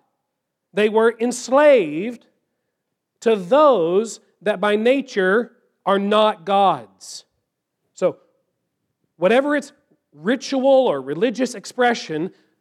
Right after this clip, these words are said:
they were ruled by demonic principalities working or operating behind the scenes. And that is true for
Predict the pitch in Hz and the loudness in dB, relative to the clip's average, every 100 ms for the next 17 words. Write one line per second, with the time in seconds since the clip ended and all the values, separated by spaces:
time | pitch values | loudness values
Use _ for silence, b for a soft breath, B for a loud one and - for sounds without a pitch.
0 | _ 139 151 208 247 269 240 226 285 247 | _ _ -2 -2 0 -2 -2 -2 0 0
1 | 156 160 190 - _ 185 185 190 190 - | 0 -2 -6 -10 _ 0 2 0 -4 -8
2 | 180 185 196 240 247 185 185 - 208 214 | -6 -4 -2 0 0 0 -4 -6 -4 -4
3 | 214 226 - 240 240 220 170 147 156 180 | -6 -12 -6 -2 0 0 -2 -2 -2 -4
4 | b b - 156 247 254 185 180 175 170 | b b -12 0 2 0 -2 -4 -4 -2
5 | 196 233 233 175 156 170 185 202 - 233 | 0 0 0 -6 -4 -4 -2 -4 -4 -2
6 | 233 226 202 208 254 254 160 107 - - | -2 -2 -6 -4 -2 -2 -4 -10 -16 -16
7 | - _ _ _ _ _ _ _ _ _ | -16 _ _ _ _ _ _ _ _ _
8 | _ - 196 185 196 254 330 - - - | _ -8 -6 -4 -2 -2 -2 -8 -14 -8
9 | 277 285 175 127 139 190 _ _ - 202 | -4 -2 -4 -6 -12 -16 _ _ -2 -2